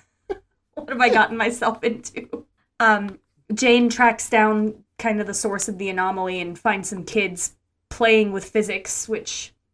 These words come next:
yeah, there's some, there's some violations here, I think,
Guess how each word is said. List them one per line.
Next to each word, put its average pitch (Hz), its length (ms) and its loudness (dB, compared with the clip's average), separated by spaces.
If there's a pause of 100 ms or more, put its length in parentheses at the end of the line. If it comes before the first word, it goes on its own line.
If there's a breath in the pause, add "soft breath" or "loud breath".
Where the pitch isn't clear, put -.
(120)
yeah, 226 120 0
there's 240 240 0
some, 208 340 -4
there's 240 180 0
some 214 140 0
violations 180 760 -4
here, 175 400 -8
I 180 80 -12
think, 170 320 -10